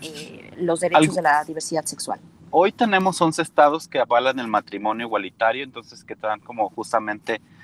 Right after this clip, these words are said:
Speaker 2: dando mayor favor a la identidad de género y a la orientación sexual. Al menos cuatro estados han hecho pequeñas reformas para justamente reconocer las identidades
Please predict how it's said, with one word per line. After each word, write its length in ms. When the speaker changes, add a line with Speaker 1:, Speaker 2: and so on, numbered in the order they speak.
Speaker 2:
dando 320
mayor 340
favor 460
a 140
la 100
identidad 560
de 120
género 380
y 40
a 40
la 60
orientación 540
sexual. 440
Al 160
menos 260
cuatro 300
estados 440
han 120
hecho 180
pequeñas 800
reformas 580
para 260
justamente 720
reconocer 640
las 240
identidades 840